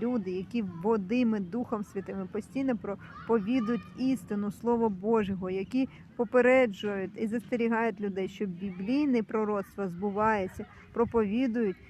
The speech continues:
щоб люди не жили в ілюзії, а перебували в реальності, щоб люди не були під прокляттям і не потрапили до вічного аду. Коли в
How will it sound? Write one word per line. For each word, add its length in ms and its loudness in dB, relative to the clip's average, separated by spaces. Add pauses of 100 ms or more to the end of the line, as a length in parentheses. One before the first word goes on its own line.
(140)
щоб 240 -4
люди 280 2
не 160 4
жили 320 2
в 120 0
ілюзії, 520 0
а 140 0
перебували 680 0
в 80 -6
реальності, 720 -4
щоб 240 -8
люди 460 0 (720)
не 340 2
були 320 0
під 200 -4 (160)
прокляттям 840 0 (300)
і 100 0
не 180 2
потрапили 640 2
до 140 -2
вічного 720 -4
аду. 440 -2
Коли 260 -2
в 100 -10